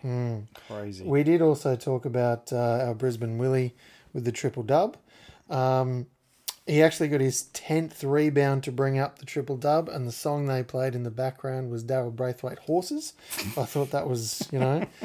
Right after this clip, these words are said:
Speaker 2: <laughs>
Speaker 1: that was an element to the game that, you know, that, that was a nice touch. Whether that was deliberate or not,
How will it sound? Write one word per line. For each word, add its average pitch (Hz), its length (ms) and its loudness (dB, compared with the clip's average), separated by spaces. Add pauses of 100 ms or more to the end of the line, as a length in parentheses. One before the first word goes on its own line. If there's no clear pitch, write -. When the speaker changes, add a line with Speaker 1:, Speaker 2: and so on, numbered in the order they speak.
(140)
Speaker 2:
<laughs> - 320 -20
Speaker 1:
that 196 260 2
was 185 160 12
an 170 120 8
element 151 460 8
to 143 100 2
the 135 140 4
game 127 400 4
that, 143 120 -2
you 143 120 2
know, 123 300 4 (160)
that, 160 240 6
that 170 140 8
was 165 180 6
a 143 80 4
nice 123 320 2
touch. - 320 -2
Whether 151 200 4
that 147 180 2
was 127 140 -4
deliberate 123 520 0
or 120 140 0
not, 117 300 0